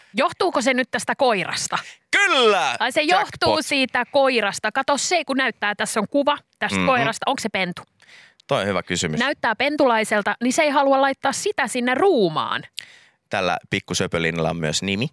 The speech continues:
Speaker 1: Mikä se on?
Speaker 2: Se on Edwin.
Speaker 1: Moi, Edwin rakas.
Speaker 2: Joo, ja siis, äh, Pärmäkoskihan on lähtenyt Keski-Eurooppaan joulukuussa jo heti linnanjuhlien jälkeen.
Speaker 1: Joo.
Speaker 2: Ja sit viettänyt siellä, kuulkaa, alppimaisemissa jo lähes kaksi kuukautta ja valmistautunut siellä niin sanotusti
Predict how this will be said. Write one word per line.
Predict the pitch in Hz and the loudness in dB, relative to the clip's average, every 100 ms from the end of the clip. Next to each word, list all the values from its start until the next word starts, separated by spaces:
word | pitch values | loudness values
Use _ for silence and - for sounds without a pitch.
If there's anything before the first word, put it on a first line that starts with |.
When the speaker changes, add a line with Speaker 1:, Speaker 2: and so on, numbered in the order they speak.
| - | -10
Speaker 1:
Mikä | 240 349 | -14 -14
se | - 254 | -14 -14
on? | 254 - | -14 -8
Speaker 2:
Se | 202 | -6
on | 190 | -4
Edwin. | - - 82 98 131 - | -4 -4 -4 -4 -4 -6
Speaker 1:
Moi, | 254 254 247 247 233 233 226 - | -2 0 2 0 0 -2 -2 0
Edwin | 269 262 - 226 208 202 | 2 2 -2 -4 -4 -2
rakas. | 226 220 226 - 170 - 76 202 - - - - - | -2 -2 -4 -6 -8 -6 -6 -8 -8 -12 -12 -14 -4
Speaker 2:
Joo, | 139 156 | 0 2
ja | 135 | 2
siis, | 143 123 | 0 0
äh, | - 127 117 110 - - | 0 2 2 0 -4 -4
Pärmäkoskihan | 151 160 147 131 120 117 | -2 -2 -4 -4 -2 0
on | 110 | 0
lähtenyt | 120 - 107 101 | -2 -4 -4 -4
Keski-Eurooppaan | - 135 - 107 101 95 - 104 101 - | -2 -2 0 0 2 0 0 0 0 -4
joulukuussa | 127 139 113 107 104 - | -2 0 0 0 -2 -2
jo | 110 | -2
heti | 127 143 123 - | -2 -2 -2 -2
linnanjuhlien | 143 175 113 101 127 147 | -2 -2 -2 -2 -2 0
jälkeen. | 175 196 98 - 62 - - | 0 0 -2 -6 -10 -12 -16
Speaker 1:
Joo. | 156 | -6
Speaker 2:
Ja | 117 | -4
sit | 139 | -2
viettänyt | 127 156 - 110 | -2 -2 -2 -4
siellä, | - 131 107 | -2 -2 -2
kuulkaa, | 113 107 101 | -2 2 2
alppimaisemissa | 123 - 90 90 90 87 85 - | 2 -2 -2 -2 -2 -4 -4 -2
jo | 87 | -2
lähes | 90 87 | -4 -4
kaksi | 98 - - | -6 -4 -2
kuukautta | 143 165 127 - | -2 0 -2 -2
ja | 104 | 0
valmistautunut | 110 90 - 95 90 87 | 0 -2 -2 -2 -2 -4
siellä | - 92 85 - - - | -2 -2 -2 -4 -12 -6
niin | 208 | -4
sanotusti | 190 196 175 - | -2 -2 -4 -8